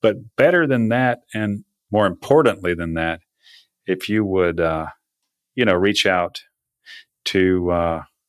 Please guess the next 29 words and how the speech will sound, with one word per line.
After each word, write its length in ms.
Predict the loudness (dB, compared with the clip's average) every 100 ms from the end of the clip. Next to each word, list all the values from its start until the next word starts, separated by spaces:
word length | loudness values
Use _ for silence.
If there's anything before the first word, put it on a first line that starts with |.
| _ _ _ -4
your 100 | -4
friends, 720 | 0 2 2 0 -2 -8 -10 _
someone 500 | -4 0 2 2 2
you 320 | 2 2 0 -2
know 320 | 0 2 2
that 180 | 2 0
is 160 | 0 0
focused 460 | 0 0 -2 -2
on 100 | -2
the 80 | -2
subject 400 | -2 -2 -2 -12
of 100 | -6
leadership 460 | -4 -2 0 0 2
or 120 | 0
wants 300 | 2 -2 -2
to 120 | -4
grow 440 | -2 2 4 4 2
in 140 | -2
their 120 | -4
capacity, 920 | -4 -8 -6 0 2 2 0 -2 -4 -10 _ _ _ _
go 240 | 2 4
ahead, 400 | 4 4 2 0 -6 _ _ _ _ _ _ _
stop 540 | -10 -8 -2 -2 -2 -2
what 240 | -2 -2
you're 100 | -6
doing. 480 | 0 0 0 -6 -14 _ _ _ _
Start 400 | -4 -2 0 0
a 40 | -2
text. 720 | -4 -2 -2 -2 -6 -6